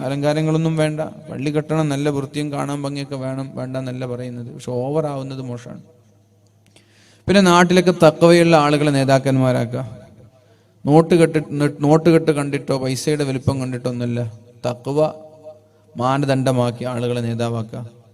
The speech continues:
ഇനി രാഷ്ട്രീയ പാർട്ടി ആയാൽ, ഇപ്പം ഞാൻ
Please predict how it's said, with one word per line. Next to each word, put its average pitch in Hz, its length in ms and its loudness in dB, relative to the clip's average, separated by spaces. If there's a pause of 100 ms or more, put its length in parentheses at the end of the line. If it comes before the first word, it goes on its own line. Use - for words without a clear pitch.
(760)
ഇനി 165 160 0
രാഷ്ട്രീയ 170 380 6 (100)
പാർട്ടി 170 300 4 (120)
ആയാൽ, 147 300 2
ഇപ്പം - 1120 -10
ഞാൻ 170 120 2